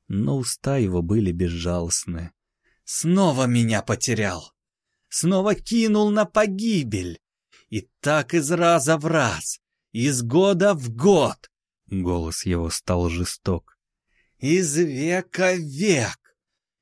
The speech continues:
Из столетия в столетие!» И тут его отец,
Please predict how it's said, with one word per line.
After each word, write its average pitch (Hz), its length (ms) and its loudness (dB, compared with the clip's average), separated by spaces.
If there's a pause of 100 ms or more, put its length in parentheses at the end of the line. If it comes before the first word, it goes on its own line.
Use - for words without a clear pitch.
(100)
Из 170 320 -4
столетия 185 920 2
в - 80 -6
столетие!» 139 1200 0 (440)
И 101 160 -2 (120)
тут 110 280 2
его 90 360 0
отец, 98 580 -4